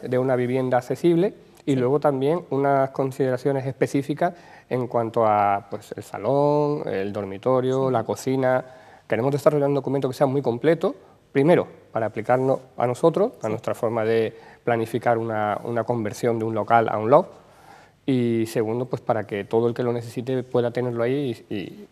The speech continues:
Speaker 1: y le sirva de
Speaker 2: Que
Speaker 1: herramienta.
Speaker 2: pueda hacer uso de él.
Speaker 1: Hmm.
Speaker 2: Eh, Javier, qué importante es trabajar por la accesibilidad, algo que deberíamos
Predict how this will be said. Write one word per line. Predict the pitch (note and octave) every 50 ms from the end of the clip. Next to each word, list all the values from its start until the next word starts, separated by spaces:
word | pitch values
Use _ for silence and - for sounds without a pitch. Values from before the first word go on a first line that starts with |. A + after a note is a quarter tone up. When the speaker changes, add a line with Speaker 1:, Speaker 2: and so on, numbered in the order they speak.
| -
Speaker 1:
y | D#3+ A#2
le | A2 G#2+
sirva | - - - B2 B2 A2+
de | G#2+
Speaker 2:
Que | G#2
Speaker 1:
herramienta. | G2+ G2 F#2+ G2 A2+ - F#3+ F#3+
Speaker 2:
pueda | G3
hacer | G3 F#3+ F#3 F3+ F3+ -
uso | G#3+ F#3+ F#3+ - E3+
de | D3+ E3 F3 E3+
él. | D3+ D3 D3+ - - _ -
Speaker 1:
Hmm. | C3 G#2+ - - - - _ _ - -
Speaker 2:
Eh, | F3+ F3 E3+
Javier, | - - E3+ E3+ F3 F3+ F3
qué | - F#3+
importante | F#3+ F#3+ F3+ G#3+ G3 F3 F3+ F3+ G#3+ G#3 - D3+ - - -
es | F3 E3 -
trabajar | - F#3 E3+ F3 E3+ - F#3+ F3+ F3 E3+ -
por | - G3+ F#3+ F3+
la | F3+ F3
accesibilidad, | E3+ E3+ - - F3 E3+ - F#3 D#3+ D#3+ D#3 D#3 D3+ G#3+ A3+ G3+ E3+
algo | F3 F3 G3+ A3+
que | A3+ A#3+
deberíamos | G3+ F3+ F3 E3+ F3 F#3 G3 G#3+ A3 G#3+